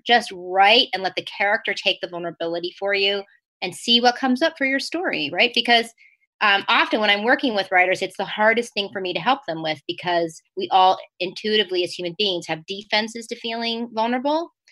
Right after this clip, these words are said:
And it can take me hours and weeks of working with people to crack down into, you know, what I would call, uh, their lava, right? Like,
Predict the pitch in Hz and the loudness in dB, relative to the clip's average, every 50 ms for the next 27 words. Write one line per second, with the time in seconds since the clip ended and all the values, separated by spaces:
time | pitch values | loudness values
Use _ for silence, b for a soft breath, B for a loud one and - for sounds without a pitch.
0 | b b b b 196 214 220 220 269 254 247 - 269 277 277 247 233 - - 233 | b b b b 0 0 0 2 2 0 2 2 0 0 -2 -4 -4 -2 0 2
1 | 240 262 269 277 277 247 220 202 190 - - 185 190 190 185 160 - - 175 180 | 4 4 4 4 4 2 2 0 -2 -2 -6 -10 -10 -10 -12 -12 -14 -14 -12 -8
2 | 214 233 262 262 254 - 208 185 190 220 226 220 220 196 185 - 208 - 190 175 | -2 0 0 0 -2 -4 -8 -4 -2 -2 -2 -2 -4 -6 -4 -6 -6 -4 -4 -4
3 | 175 - 180 - - - 202 190 202 208 202 - - 190 175 175 170 165 - 175 | -4 -4 -10 -10 -6 -2 0 2 0 0 -2 -2 2 2 2 2 0 -2 -6 -8
4 | 190 196 170 - 196 185 180 175 175 165 165 b b b b b b b - 190 | -8 -8 -4 0 0 2 2 2 0 -2 -4 b b b b b b b -4 -2
5 | 180 175 180 180 185 180 180 185 185 180 175 180 180 170 170 165 165 165 156 - | 0 2 4 4 6 6 6 6 4 2 -2 -2 0 0 2 2 2 0 -2 -4
6 | - 165 170 165 156 143 160 165 165 170 170 170 165 165 170 170 - - - - | -8 -8 -6 -6 -6 -4 -4 -4 -2 -2 -2 0 0 0 0 -2 -2 -6 -6 -8
7 | 165 _ _ _ _ _ _ _ _ - 156 160 170 - - 165 156 156 - | -12 _ _ _ _ _ _ _ _ -8 -6 -6 -4 -4 -2 -4 -4 -4 -6